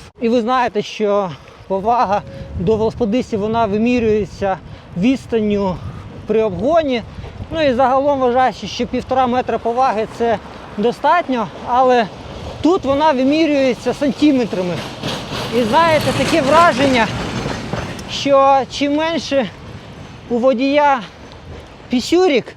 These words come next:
е, тим, е, менше відстань при обгоні. Тож вони обганяють на відстані буквально парочку сантиметрів, і це не дуже добре.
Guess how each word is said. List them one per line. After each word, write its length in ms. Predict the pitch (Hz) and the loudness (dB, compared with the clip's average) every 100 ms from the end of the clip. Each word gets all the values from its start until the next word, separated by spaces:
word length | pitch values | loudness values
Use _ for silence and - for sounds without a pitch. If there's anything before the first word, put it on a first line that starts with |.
| - - - | -20 -20 -4
е, 260 | 220 247 226 - | 0 2 0 -2
тим, 340 | 294 311 285 | -2 0 2
е, 360 | 254 247 240 233 | 2 2 0 2
менше 540 | 240 277 247 - 240 | 0 0 -4 -2 -2
відстань 520 | 208 254 - 233 226 156 - - - - - | 0 -4 -4 -4 -4 -6 -16 -20 -20 -20 -6
при 140 | 233 | 0
обгоні. 540 | 240 202 196 190 165 151 - - - | 2 2 0 0 -2 -10 -14 -16 -10
Тож 220 | 185 208 | -6 -6
вони 260 | 226 240 262 | -4 0 0
обганяють 600 | 254 233 254 269 254 233 - - - - - | 0 0 -2 0 0 0 -4 -16 -20 -14 -4
на 180 | 208 | -2
відстані 540 | 240 277 233 254 226 226 | 0 0 0 0 2 0
буквально 640 | 196 220 240 262 233 208 151 - - - - - | 0 0 2 2 0 -2 -6 -12 -20 -20 -20 0
парочку 500 | 269 262 254 - - | 2 4 2 -2 -4
сантиметрів, 800 | 269 247 302 339 269 220 190 175 - - - - - - - 226 | -2 -2 0 0 0 -2 -4 -6 -8 -20 -20 -20 -20 -20 -10 -4
і 360 | 240 254 247 214 214 - - - - - - | 0 2 2 0 -6 -12 -14 -20 -20 -20 -6
це 140 | 254 | -2
не 120 | 254 | 0
дуже 300 | 226 247 170 | 2 0 0
добре. 360 | 180 170 139 135 | -2 -2 -4 -8